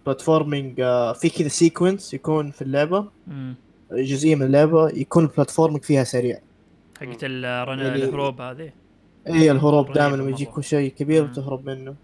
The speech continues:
Speaker 1: آه، هذيك مرة رهيبة، لأن خصوصًا اللي تجيك في النص الثاني من اللعبة، إنك أنت تستعمل حرفيًا كل
Speaker 2: كل
Speaker 1: المهارات اللي
Speaker 2: المهارات،
Speaker 1: أنت
Speaker 2: إيه.
Speaker 1: جافرتها. وهنا من جد مخك ترى مرة، يعني، هو تقريبًا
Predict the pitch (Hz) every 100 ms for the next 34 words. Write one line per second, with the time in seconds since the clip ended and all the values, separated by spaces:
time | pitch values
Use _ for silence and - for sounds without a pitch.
0 | _ _ _ _ _ _ - 139 135 156
1 | 160 190 - 165 151 135 151 165 190 160
2 | 139 139 - _ _ 135 135 185 185 226
3 | 233 190 _ _ _ _ _ _ 135 135
4 | 135 160 180 _ _ _ _ - - 156
5 | 165 - - 165 147 131 123 131 131 123
6 | 120 - 156 165 202 - - - - 190
7 | 185 165 156 143 - 190 175 - - 180
8 | 165 143 143 143 160 160 143 143 151 139
9 | 139 139 117 131 117 - _ _ _ _
10 | - - 160 170 170 226 185 151 151 170
11 | 175 180 - 151 - - 131 131 131 147
12 | 156 143 - 147 143 147 143 - - 165
13 | 190 185 - 170 208 190 165